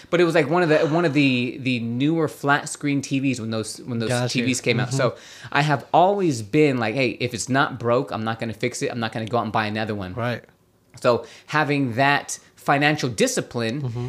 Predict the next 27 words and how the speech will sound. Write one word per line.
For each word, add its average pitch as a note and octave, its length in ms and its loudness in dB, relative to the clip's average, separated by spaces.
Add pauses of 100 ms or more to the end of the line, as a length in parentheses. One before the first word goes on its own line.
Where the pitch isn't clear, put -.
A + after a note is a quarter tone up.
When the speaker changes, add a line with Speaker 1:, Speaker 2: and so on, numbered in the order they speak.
Speaker 1:
had A#2+ 260 0
led B2+ 280 2
me C3 200 0
to B2+ 420 -2
accumulate B2+ 840 -2
more B2+ 240 -2
money. A#2+ 440 -4 (400)
And C3 240 0
then B2+ 300 -2 (1300)
that's A2 140 -14
the G2 60 -10
car F#2+ 220 -10
outside. F#2 300 -12 (280)
And C#3+ 220 2
then, D#3 260 4
so C#3 440 2 (160)
here E3 180 0
I E3+ 60 2
am E3+ 160 4
with, C#3 180 -2
with F#3 160 2
even A3+ 220 2
more C#4 220 2
money C3+ 320 0
now. G2 260 -8 (400)
And D3+ 240 2
then, C#3 400 -2